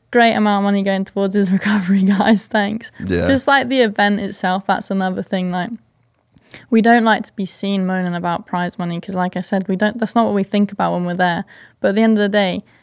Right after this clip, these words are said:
Speaker 1: if they want us to put on the show, maybe we wouldn't be as terrified to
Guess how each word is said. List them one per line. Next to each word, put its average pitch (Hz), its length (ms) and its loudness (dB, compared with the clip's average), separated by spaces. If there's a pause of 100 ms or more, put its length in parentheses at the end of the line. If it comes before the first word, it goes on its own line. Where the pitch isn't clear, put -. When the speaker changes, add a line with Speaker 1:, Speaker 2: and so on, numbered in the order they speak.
(180)
Speaker 1:
if - 220 -6
they 254 200 4
want 233 240 0
us 202 220 0
to 202 100 -4
put 208 220 -2
on 190 240 -2
the 190 80 -6
show, 208 500 -2 (340)
maybe 220 360 2
we 233 100 2
wouldn't 214 300 0
be 202 240 -2
as 196 240 2
terrified 190 760 0
to 190 300 -2